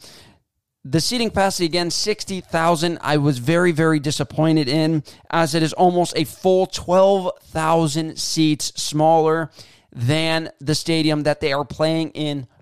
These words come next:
currently. And the seventy-one thousand six hundred and eight seat stadium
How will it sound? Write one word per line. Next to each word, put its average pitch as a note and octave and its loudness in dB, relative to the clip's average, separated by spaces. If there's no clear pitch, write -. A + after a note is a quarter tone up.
currently. D3+ 0
And E3+ 0
the D3 0
seventy-one A#3 0
thousand F3+ 0
six - -4
hundred E3 -4
and D3+ -6
eight E3 0
seat - -6
stadium D#3 -2